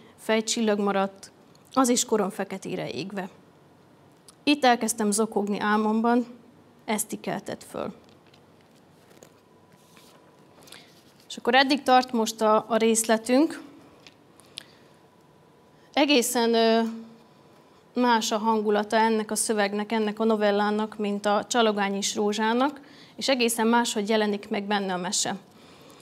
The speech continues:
Ö, ez a szöveg Csátnak az első kötetében jelent még meg,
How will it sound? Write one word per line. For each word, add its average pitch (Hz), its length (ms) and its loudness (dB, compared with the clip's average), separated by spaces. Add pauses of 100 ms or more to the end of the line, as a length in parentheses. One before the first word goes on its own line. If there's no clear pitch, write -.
(260)
Ö, 220 360 2
ez 294 220 2
a 254 140 6
szöveg 233 500 2
Csátnak 233 460 0
az 226 100 -2
első 233 380 2
kötetében 208 640 -2
jelent 202 460 -4
még 202 200 -4
meg, 226 340 -2